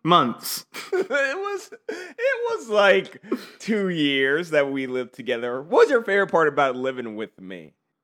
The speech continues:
Speaker 1: Oh my God, what a good question. Oh, that's such a good question. You, your, your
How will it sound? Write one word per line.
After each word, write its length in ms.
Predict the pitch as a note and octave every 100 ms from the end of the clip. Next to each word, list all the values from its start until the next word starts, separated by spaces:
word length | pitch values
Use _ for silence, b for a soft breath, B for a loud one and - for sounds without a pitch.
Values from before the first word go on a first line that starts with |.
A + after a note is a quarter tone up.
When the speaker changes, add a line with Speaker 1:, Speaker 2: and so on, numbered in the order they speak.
| _ _ _
Speaker 1:
Oh 220 | C#3+ E3 D#3+
my 220 | A2 G2
God, 340 | A2 A2 G2
what 140 | G#2 G#2
a 40 |
good 220 | F#2+ F2+
question. 440 | - G2 - F#2 F2+ _ _ _ _ _ _ _
Oh, 1800 | B2+ C3 C3 B2+ B2 A#2+ A#2 A2+ A2+ A2 G#2+ G#2+ G2+ G2+ G2 F#2+ F#2+ F2+ B B B _ _ B B B B B B B B B B B B -
that's 240 | - -
such 260 | - - -
a 20 |
good 180 | - -
question. 480 | - - - G2+ G#2+
You, 560 | C3 B2 B2+ C3 C#3 C#3+
your, 500 | C3+ B2+ C#3+ D#3+ D3
your 380 | C#3 C3+ A2